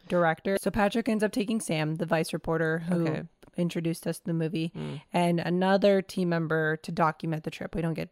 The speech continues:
Speaker 1: introduced to this team member just
Speaker 2: Okay.
Speaker 1: yet. But I wrote on here that, like, Sam is kind of like the smug dude initially.
Speaker 2: Well, I mean, yeah, he
Speaker 1: He
Speaker 2: works for
Speaker 1: gives off
Speaker 2: Vice.
Speaker 1: the air of arrogance.
Speaker 2: Yeah.
Speaker 1: And
Speaker 2: It's like,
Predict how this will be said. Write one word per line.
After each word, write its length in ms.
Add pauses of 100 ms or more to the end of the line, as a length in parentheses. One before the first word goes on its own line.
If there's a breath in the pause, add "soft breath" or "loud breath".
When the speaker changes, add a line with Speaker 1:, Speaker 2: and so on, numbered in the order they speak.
(120)
Speaker 1:
introduced 420
to 60
this 100
team 180
member 260
just 220
Speaker 2:
Okay. 100
Speaker 1:
yet. 160
But 100
I 80
wrote 160
on 120
here 200
that, 100
like, 240
Sam 720 (340 loud breath)
is 120
kind 180
of 100
like 120
the 80
smug 680 (180)
dude 460 (140)
initially. 880
Speaker 2:
Well, 80
I 60
mean, 100
yeah, 80
he 60
Speaker 1:
He 80
Speaker 2:
works 100
for 80
Speaker 1:
gives 160
off 400
Speaker 2:
Vice. 140
Speaker 1:
the 320
air 320
of 200
arrogance. 680
Speaker 2:
Yeah. 440 (140)
Speaker 1:
And 440
Speaker 2:
It's 80
like, 80